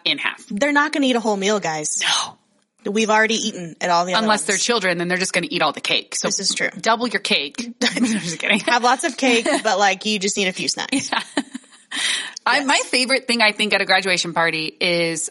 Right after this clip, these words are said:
Speaker 1: obviously I said I, like, I expect some sort of dessert.
Speaker 2: Right.
Speaker 1: Which, I know it's not my party. I shouldn't expect anything, but you know what I'm saying. That's what I'm looking for.
Speaker 2: Yeah.
Speaker 1: Um, the other thing is some sort of chips and dip.
Speaker 2: Yep.
Speaker 1: Chips and dip.
Speaker 2: Yep.
Speaker 1: Just do that.
Speaker 2: I know. I love a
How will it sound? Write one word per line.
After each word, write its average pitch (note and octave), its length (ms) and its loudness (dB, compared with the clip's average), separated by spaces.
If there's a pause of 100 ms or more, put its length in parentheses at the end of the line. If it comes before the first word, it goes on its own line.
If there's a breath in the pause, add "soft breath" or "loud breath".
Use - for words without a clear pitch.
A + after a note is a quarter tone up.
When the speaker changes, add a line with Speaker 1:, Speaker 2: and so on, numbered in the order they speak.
Speaker 1:
obviously A3 320 2
I - 20 4
said G3 160 0
I, F3+ 160 2 (180)
like, F3 160 -2
I E3+ 100 2
expect G3 420 -4
some F#3+ 160 -4
sort F3+ 220 -2
of E3+ 60 -8
dessert. D#3 540 -6
Speaker 2:
Right. F3 300 2 (160 loud breath)
Speaker 1:
Which, G#3 360 -2 (300)
I G3+ 80 -2
know F3+ 140 -2
it's D#3+ 100 -6
not - 80 -4
my D3 120 -4
party. D#3+ 220 0
I D3 40 -4
shouldn't D#3 180 -4
expect D3 320 -6
anything, D#3 300 -8
but D#3+ 200 0 (380)
you G#3 80 0
know G#3 80 2
what G3+ 80 2
I'm F#3 100 -2
saying. - 320 -6
That's F3+ 160 -4
what G3+ 100 -2
I'm G3 120 2
looking F3 320 -6
for. D3+ 320 -6
Speaker 2:
Yeah. G#3 240 -2 (160)
Speaker 1:
Um, A3 260 2
the A3+ 180 0
other B3 180 2
thing A#3+ 240 0
is G3 260 0
some F#3+ 140 -6
sort F#3 180 -2
of E3+ 60 -2
chips - 280 -4
and E3 120 -8
dip. D#3 180 -2 (260)
Speaker 2:
Yep. - 320 0 (520)
Speaker 1:
Chips A3 200 -2
and A#3 80 -2
dip. F#3 220 -2 (260)
Speaker 2:
Yep. F3 280 -2 (600)
Speaker 1:
Just - 220 -8
do G3 120 -2
that. A3 240 0 (120)
Speaker 2:
I F#3+ 80 -4
know. F#3 180 -2 (120)
I - 100 -2
love F#3 60 -2
a F#3 40 0